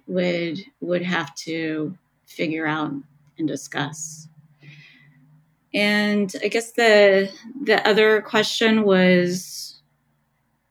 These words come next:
what things should an artist consider before applying? Probably if their, if their work really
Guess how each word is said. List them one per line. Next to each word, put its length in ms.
what 260
things 320
should 560
an 100
artist 460
consider 560
before 360
applying? 640
Probably 1200
if 280
their, 340
if 240
their 260
work 440
really 920